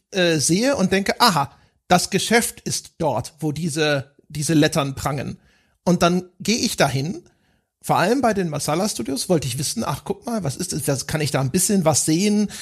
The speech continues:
Ist da vielleicht noch irgendwo, vielleicht ein Schaufenster oder sonst irgendwas? Was machen die denn? Und so weiter und so fort.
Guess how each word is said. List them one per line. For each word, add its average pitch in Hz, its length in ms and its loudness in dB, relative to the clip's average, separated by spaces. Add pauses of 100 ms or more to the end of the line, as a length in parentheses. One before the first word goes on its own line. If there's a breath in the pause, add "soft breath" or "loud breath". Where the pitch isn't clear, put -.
(180 loud breath)
Ist - 220 2
da 147 60 4
vielleicht 143 380 2
noch 143 260 -4
irgendwo, 151 520 -2
vielleicht 131 300 -2
ein 120 400 -4
Schaufenster 196 720 2
oder 135 160 -4
sonst 262 260 -2
irgendwas? 202 460 -2
Was 151 100 -2
machen 196 300 2
die 156 80 0
denn? 147 180 0
Und 143 220 -2
so 139 100 -2
weiter 135 300 0
und 127 80 0
so 127 100 -2
fort. - 400 -2